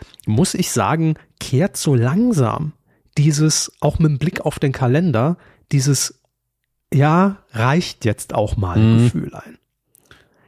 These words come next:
Speaker 2: Einfach mal
Speaker 1: Also,
Speaker 2: Feierabend, ja.
Speaker 1: Ja, wir, wir machen jetzt auch nur noch hier unser Weihnachtsprogramm irgendwann demnächst, äh, Neujahrsprogramm. Das ist natürlich Tradition.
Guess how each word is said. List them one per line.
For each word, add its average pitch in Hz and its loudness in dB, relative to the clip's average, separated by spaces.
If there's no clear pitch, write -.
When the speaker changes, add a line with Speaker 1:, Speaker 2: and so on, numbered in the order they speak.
Speaker 2:
Einfach - -4
mal 107 2
Speaker 1:
Also, 135 2
Speaker 2:
Feierabend, 90 2
ja. 95 -4
Speaker 1:
Ja, 131 2
wir, 123 2
wir 131 2
machen 156 0
jetzt 151 0
auch 165 0
nur 175 4
noch 151 2
hier 156 2
unser 135 0
Weihnachtsprogramm 156 -2
irgendwann 151 2
demnächst, 151 0
äh, - -12
Neujahrsprogramm. 151 -2
Das 143 -2
ist - -2
natürlich 131 2
Tradition. 120 0